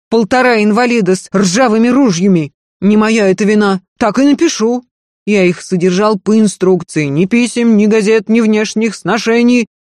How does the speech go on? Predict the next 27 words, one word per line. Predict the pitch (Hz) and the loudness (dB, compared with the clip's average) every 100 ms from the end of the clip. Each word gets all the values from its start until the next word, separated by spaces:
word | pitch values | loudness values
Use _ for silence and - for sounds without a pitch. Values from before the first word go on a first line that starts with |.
| - | -2
Кандалы | 233 233 262 285 | 2 2 2 0
с | 277 | 0
них | 220 233 | -2 -2
были | 180 254 240 | 0 0 0
сняты | 226 - 247 247 254 | -2 -2 -2 -2 -4
по | 233 | -4
распоряжению | 233 - 240 240 233 247 233 220 | -4 -2 -2 0 0 0 0 0
высшего | 247 - 233 226 | 0 -2 -2 -2
начальства. | 226 247 240 226 233 226 190 _ _ - | -2 -2 -2 -2 -4 -4 -6 _ _ -4
А | 208 | 0
насчёт | 185 175 - 208 202 | 0 -2 -2 -2 -2
приглашений | 170 170 170 170 - 190 202 190 165 | -2 0 2 0 -2 -2 0 2 0
на | 160 | 0
вечера | 147 156 - 143 147 196 226 208 _ _ - | -2 -4 -4 -2 0 0 -2 -8 _ _ -2
никаких | 233 220 220 240 185 170 - | 0 0 0 -4 -2 -4 -2
предписаний | 214 185 240 - 170 165 208 | -4 -4 -6 -4 -2 0 2
не | 214 190 190 | 2 2 0
было. | 190 208 151 - _ - | 0 0 -2 -6 _ -6
А | 226 | -4
сейчас?" | 208 202 - 233 277 - - _ _ _ _ _ _ _ | -2 -4 -2 0 0 -2 -18 _ _ _ _ _ _ _
Тимаев | - 170 180 165 147 - | -6 -2 0 -2 -4 -8
подошёл | - 147 151 - 151 135 | -12 -8 -8 -8 -10 -12
к | - | -16
столу, | - 135 127 151 233 - _ _ _ _ | -14 -12 -6 -6 -6 -8 _ _ _ _
открыл | 160 160 190 220 | -8 -6 -4 -2
верхний | 208 160 180 - 185 | 0 -2 -6 -6 -8
ящик. | 131 127 - - | -8 -12 -16 -20